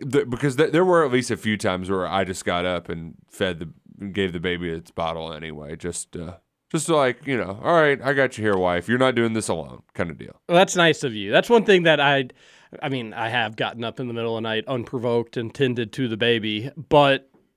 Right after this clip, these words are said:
Speaker 2: I'm, uh, there's a little part of me that's worried doing it 'cause I feel like there's been a couple times where I've gone to do it and she'll be like, "No, I just went
Speaker 1: Yeah.
Speaker 2: in there. You don't, you don't touch this." I'm like, "Okay, I just, I don't, no, I won't do it then."
Speaker 1: Or baby's like, "You aren't mom. Get out of here,
Speaker 2: Well,
Speaker 1: jerk."
Speaker 2: that's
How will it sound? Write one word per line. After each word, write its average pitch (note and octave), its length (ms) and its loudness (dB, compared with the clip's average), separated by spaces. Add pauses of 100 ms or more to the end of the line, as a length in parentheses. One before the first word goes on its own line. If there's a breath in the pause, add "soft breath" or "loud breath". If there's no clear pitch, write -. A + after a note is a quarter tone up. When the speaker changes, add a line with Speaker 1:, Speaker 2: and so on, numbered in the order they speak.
(680)
Speaker 2:
I'm, F3+ 420 4
uh, E3+ 140 8
there's D#3+ 180 4
a D#3 60 0
little B3 180 8
part D#3+ 200 8
of - 20 4
me C#3+ 80 2
that's C3 180 -6
worried A3+ 300 4
doing C3+ 240 2
it D3 80 2
'cause C#3 160 0
I C#3 80 4
feel F3+ 160 2
like E3 120 6
there's B2+ 140 2
been B2 140 -2
a - 20 -2
couple E3 260 4
times A#2 320 -2
where A#2+ 120 0
I've A2 120 0
gone C3 280 6
to A#2 80 -2
do F#2+ 240 -4
it F2+ 100 -8 (320 soft breath)
and C3+ 140 2
she'll C#3+ 100 0
be A2 140 -2
like, F#2+ 360 -4
"No, F3 360 8 (100)
I D3 120 4
just E3 220 4
went F3+ 140 8
Speaker 1:
Yeah. E3 60 8
Speaker 2:
in D#3+ 80 6
there. D3+ 200 8
You C#3 120 4
don't, D3+ 320 6
you D3 100 -2
don't D3 160 4
touch D3 240 2
this." C#3 80 -10
I'm C3+ 160 2
like, G#2 140 -2
"Okay, D3 340 -2
I A2+ 160 -4
just, A2 260 -8 (380 loud breath)
I A#2 40 -12
don't, A#2+ 260 -4 (160)
no, G2 140 -6 (100)
I G2+ 80 -4
won't A#2+ 240 2
do C4+ 160 2
it - 80 -4
then." B2+ 160 6
Speaker 1:
Or C#3+ 100 8
baby's A#2+ 500 2
like, F#2+ 380 2
"You A2+ 300 0
aren't C#3 160 2
mom. G2 580 -2
Get B2 140 2
out C#3 160 4
of C#3 80 -4
here, G2+ 120 -2
Speaker 2:
Well, C#3+ 120 0
Speaker 1:
jerk." A#2 260 0
Speaker 2:
that's A2+ 320 -2